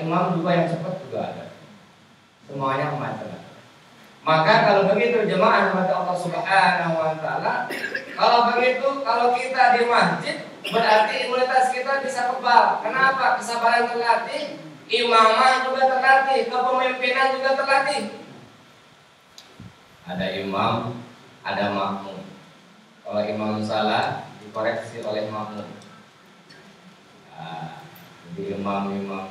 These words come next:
kita, kalau di masjid itu namanya imam rotib,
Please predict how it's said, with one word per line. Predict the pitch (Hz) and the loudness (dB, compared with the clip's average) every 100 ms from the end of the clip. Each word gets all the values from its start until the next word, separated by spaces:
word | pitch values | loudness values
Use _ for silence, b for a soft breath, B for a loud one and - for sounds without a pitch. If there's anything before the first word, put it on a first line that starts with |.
| 92 - - | -12 -16 -18
kita, | 85 98 - - - - - - - - - 98 | -10 -2 0 0 -2 -8 -16 -20 -20 -20 -20 -12
kalau | 98 98 98 | -8 -6 -6
di | 98 | -6
masjid | 95 - 104 95 | -8 -8 -10 -12
itu | 95 92 | -12 -12
namanya | 117 113 107 101 117 117 | -8 -4 -2 -2 -4 -6
imam | 110 104 113 120 - - 117 | -6 -4 -2 -2 -6 -10 -6
rotib, | 113 120 - 110 107 107 107 107 101 101 | -2 0 2 2 0 0 -4 -8 -10 -12